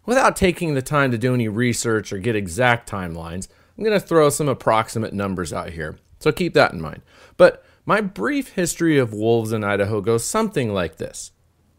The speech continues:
Let's say approximately twenty-some years ago, wolf reintroduction began in parts of Idaho. Over the following years, these wolves did indeed annihilate elk herds.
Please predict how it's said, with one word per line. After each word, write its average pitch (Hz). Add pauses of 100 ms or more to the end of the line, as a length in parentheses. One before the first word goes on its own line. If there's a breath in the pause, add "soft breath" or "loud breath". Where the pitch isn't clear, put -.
(260)
Let's 220
say 262
approximately 165
twenty-some 127
years 107
ago, 90
wolf 110
reintroduction 101
began 92
in 87
parts 92
of 87
Idaho. - (440 soft breath)
Over 180
the 202
following 160
years, 123 (180 soft breath)
these 160
wolves 123
did 131
indeed 110
annihilate 98
elk 90
herds. 85